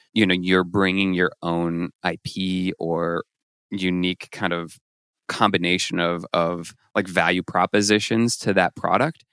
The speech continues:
It seems like there's been an explosion of those types of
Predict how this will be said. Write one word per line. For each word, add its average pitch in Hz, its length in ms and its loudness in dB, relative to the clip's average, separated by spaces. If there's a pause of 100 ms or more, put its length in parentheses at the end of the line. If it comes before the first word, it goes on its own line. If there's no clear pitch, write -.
(260)
It 127 140 0
seems 175 220 4
like 151 120 6
there's 110 140 2
been 101 160 2
an 95 80 2
explosion 98 680 0
of 85 260 -8
those 98 280 2
types - 380 -4
of - 140 -8